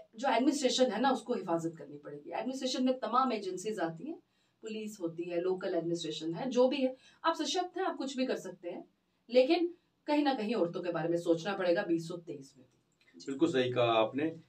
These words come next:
Speaker 2: हमारी पूरी सहानुभूति इस परिवार के साथ भी है
Speaker 1: बिल्कुल।
Speaker 2: और हम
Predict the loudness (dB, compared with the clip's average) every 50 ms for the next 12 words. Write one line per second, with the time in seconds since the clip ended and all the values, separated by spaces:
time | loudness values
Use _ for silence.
0 | _ _ _ _ -8 -4 0 2 2 4 4 2 2 0 0 -2 -6 -10 -12 -8
1 | -4 -2 -2 -2 -2 -4 -4 -2 -2 0 0 0 0 0 0 -2 -2 -2 -4 -4
2 | -2 -2 0 0 -2 -2 -2 -4 -4 -2 0 0 -2 -2 -2 -4 -4 0 0 0
3 | 0 0 -4 -8 -12 -10 -10 -10 -10 -12 _ -4 -2 2 2 2 2 2 0 -4
4 | -8 -14 -18 _ _ -8 -8 -6 -6 -8 -10 -12 -10